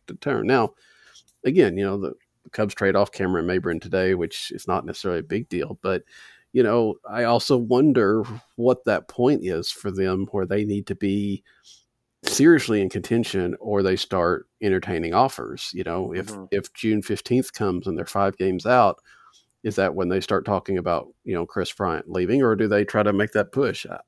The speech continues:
Speaker 1: that's what's go-, and this weekend may be a big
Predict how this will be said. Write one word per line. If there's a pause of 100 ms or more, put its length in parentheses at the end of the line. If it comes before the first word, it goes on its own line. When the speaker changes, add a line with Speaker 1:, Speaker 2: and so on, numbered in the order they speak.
(140)
Speaker 1:
that's
what's
go-,
and
this
weekend (580)
may
be
a
big